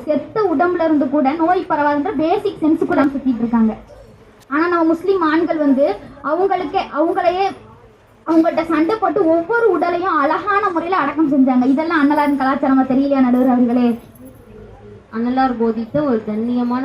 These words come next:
Speaker 2: ஒரு முறையை தான் வந்து நம்மளுடைய மக்கள் பணி, பணியாற்றிருக்காங்க.
Speaker 1: இது மட்டுமா, எதிரணி தலைவி சொன்னாங்க,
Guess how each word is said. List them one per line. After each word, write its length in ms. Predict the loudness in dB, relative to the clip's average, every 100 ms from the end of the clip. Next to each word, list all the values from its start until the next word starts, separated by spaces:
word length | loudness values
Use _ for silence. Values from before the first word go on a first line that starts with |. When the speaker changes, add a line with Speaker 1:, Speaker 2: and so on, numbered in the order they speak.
| -2
Speaker 2:
ஒரு 140 | -2 -4 -8
முறையை 320 | -4 -2 -2 -2
தான் 160 | -4
வந்து 220 | -6 -6 -8 -10
நம்மளுடைய 380 | -10 -8 -8 -8 -10 -12 -14
மக்கள் 280 | -12 -8 -8
பணி, 240 | -6 -8 -10 -12
பணியாற்றிருக்காங்க. 840 | -10 -8 -10 -10 -10 -10 -14 -14 -14 -18 -20 -20 -20 _ _
Speaker 1:
இது 200 | -2 0
மட்டுமா, 420 | 0 0 0 2 2
எதிரணி 420 | 2 2 0 0
தலைவி 260 | -2 0 0
சொன்னாங்க, 400 | 2 4 4